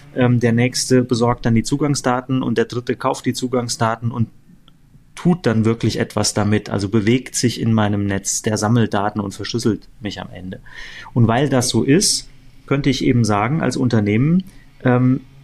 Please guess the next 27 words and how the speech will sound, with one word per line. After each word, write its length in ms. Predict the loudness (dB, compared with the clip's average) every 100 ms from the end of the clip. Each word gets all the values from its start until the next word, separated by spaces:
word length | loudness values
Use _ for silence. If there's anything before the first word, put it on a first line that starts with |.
| -2
ich 260 | -2 0
will 320 | 4 4 4
mich 260 | 2 0 0
schützen, 380 | 0 -2 0 -2
ich 140 | 2
will 80 | 2
meine 240 | 2 2
Marke 400 | 2 0 0 -2
schützen, 460 | -4 -4 -4 -2 -2
ich 180 | 0 2
will, 260 | 4 4 0 -14 -20 -4
äh, 180 | 0 2
vielleicht 380 | 2 2 0 -2
auch 100 | -2
dafür 280 | -2 -2 -2
sorgen, 520 | 0 0 0 -2 -2 -6 -2
die 80 | 0
richtigen 440 | 0 0 0 2
Maßnahmen 640 | 4 2 0 0 0 0 0
einzuleiten, 560 | 0 -2 -2 -2 -2
bevor 300 | -4 0 0
etwas 300 | 2 0 -4
passiert. 420 | -4 -6 -4 -4 -4
Ich 120 | -2
will 100 | -2
vielleicht 360 | 0 -4 -4
auch 180 | -6 -8